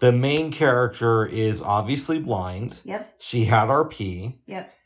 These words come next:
Speaker 1: So it's implied that she lost her vision over time, but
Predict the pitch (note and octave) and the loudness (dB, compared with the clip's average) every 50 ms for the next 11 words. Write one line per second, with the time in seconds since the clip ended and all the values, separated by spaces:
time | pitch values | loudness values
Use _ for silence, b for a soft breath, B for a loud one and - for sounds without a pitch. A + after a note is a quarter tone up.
0 | _ _ _ - - - - C#3+ B2+ B2 B2+ C3 - C3+ B2+ B2 A2 - - B2+ | _ _ _ -12 -4 4 4 4 6 6 2 0 0 0 0 0 0 0 2 2
1 | B2+ B2+ C3+ B2+ - B2 A#2 - - B2 A#2+ A#2 A2+ A2 A2 A2+ A2+ - - - | 4 4 4 2 0 -2 -4 -4 -4 -4 -2 0 2 2 0 0 -2 -4 -4 -4
2 | F#2+ G2 A2 G#2 G#2 G#2 G#2 G2 - G2 F2+ F#2 F#2 F2+ - - A2 G#2 G2 F#2+ | 0 0 -2 -2 -2 -4 -6 -6 -6 -8 -6 -8 -8 -6 -2 0 0 0 0 0
3 | F#2+ F#2+ G#2 G#2 F2+ | -2 -2 -4 -4 -4